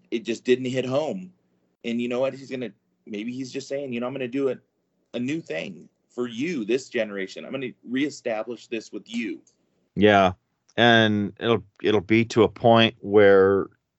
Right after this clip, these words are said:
Speaker 2: he says there's not gonna be any need to teach about God 'cause everybody's gonna know him. You won't have to introduce someone to God because everyone will know.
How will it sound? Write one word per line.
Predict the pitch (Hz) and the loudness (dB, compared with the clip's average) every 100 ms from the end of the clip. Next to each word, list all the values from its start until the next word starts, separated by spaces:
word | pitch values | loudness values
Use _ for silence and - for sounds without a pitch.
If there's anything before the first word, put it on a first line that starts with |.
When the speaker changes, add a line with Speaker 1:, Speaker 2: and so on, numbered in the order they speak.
| _ - _ | _ -20 _
Speaker 2:
he | 101 | -16
says | 101 120 107 | -2 2 2
there's | 95 98 113 | 2 -2 0
not | 113 | 0
gonna | 101 | 0
be | 92 - | -2 -4
any | 113 104 | -2 -2
need | 95 110 90 | 0 -2 -2
to | 85 | -8
teach | - 123 117 | -2 -2 0
about | 92 95 - | 0 0 0
God | 98 107 | 2 2
'cause | - 90 - | 0 -10 -8
everybody's | 104 107 98 104 98 92 | -4 -2 2 2 0 0
gonna | 101 101 | 0 2
know | 98 104 | 2 2
him. | 101 78 78 _ _ _ _ - | -2 -6 -10 _ _ _ _ -4
You | 110 | 0
won't | 147 156 | 2 4
have | 151 143 | 2 2
to | - | -2
introduce | 143 151 139 101 120 143 - - | -4 -4 -6 -2 0 0 -2 -16
someone | - - 113 104 90 78 - | -14 -4 -2 0 -2 -4 -10
to | 90 | -12
God | 80 87 80 73 - | -2 2 2 0 -6
because | 85 - 95 | -12 -10 -10
everyone | 92 95 92 92 69 | -6 -2 -2 -2 -4
will | 76 92 107 101 | 0 6 8 8
know. | 92 87 80 | 4 0 -2